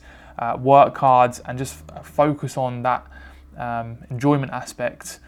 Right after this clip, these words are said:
you know, personally, I think, you know, every period of time, results definitely come.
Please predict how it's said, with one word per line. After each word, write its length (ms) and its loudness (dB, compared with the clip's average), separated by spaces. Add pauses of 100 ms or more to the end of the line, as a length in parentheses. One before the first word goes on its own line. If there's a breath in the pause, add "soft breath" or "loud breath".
(240 soft breath)
you 80 -10
know, 240 -2
personally, 380 -2
I 20 -8
think, 440 -12 (200)
you 80 -14
know, 120 -6
every 180 -6
period 220 -6
of 60 -12
time, 280 -6
results 360 -8
definitely 360 -18
come. 260 -6